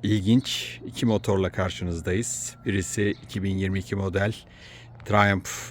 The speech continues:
bin iki yüz G T Pro, diğeri iki bin yirmi iki model Honda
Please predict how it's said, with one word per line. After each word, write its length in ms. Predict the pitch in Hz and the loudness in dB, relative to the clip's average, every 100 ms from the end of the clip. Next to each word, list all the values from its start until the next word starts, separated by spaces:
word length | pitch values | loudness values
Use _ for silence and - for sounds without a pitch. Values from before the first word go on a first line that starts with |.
| - | -2
bin 80 | 98 | 0
iki 220 | 98 - | 0 0
yüz 440 | 98 98 - - - | 0 0 -4 -10 -6
G 140 | 98 | -4
T 180 | 92 95 87 | -2 -4 -4
Pro, 340 | - 107 123 123 - - - - | 0 4 4 0 -12 -20 -20 -12
diğeri 420 | - 101 101 98 104 | 0 4 6 6 4
iki 320 | - - 104 | 0 -4 -2
bin 100 | 98 | 0
yirmi 320 | 95 95 98 | 0 0 0
iki 180 | 95 117 | -2 -2
model 400 | 104 95 107 117 - | 0 2 2 0 -6
Honda 560 | - 107 101 92 101 113 | -6 -2 0 0 0 -2